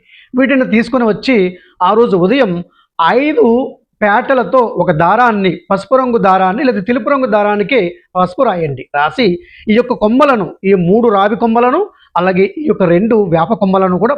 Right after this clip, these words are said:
పసుపు నీటిలో ముంచి ఐదు కొమ్మలను కూడా మీరు మీ గృహంలో ప్రధాన సింహద్వారానికి, అనగా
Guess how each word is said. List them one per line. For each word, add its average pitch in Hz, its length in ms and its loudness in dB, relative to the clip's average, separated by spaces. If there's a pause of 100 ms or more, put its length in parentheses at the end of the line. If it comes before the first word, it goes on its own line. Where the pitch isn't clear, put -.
(140)
పసుపు 196 300 -2
నీటిలో 254 460 0
ముంచి 151 380 -2 (420)
ఐదు 233 240 -2
కొమ్మలను 269 580 0
కూడా 196 260 0 (480)
మీరు 247 260 2 (460)
మీ 202 180 2
గృహంలో 247 440 0
ప్రధాన 226 440 0
సింహద్వారానికి, 214 960 0 (120)
అనగా 190 280 0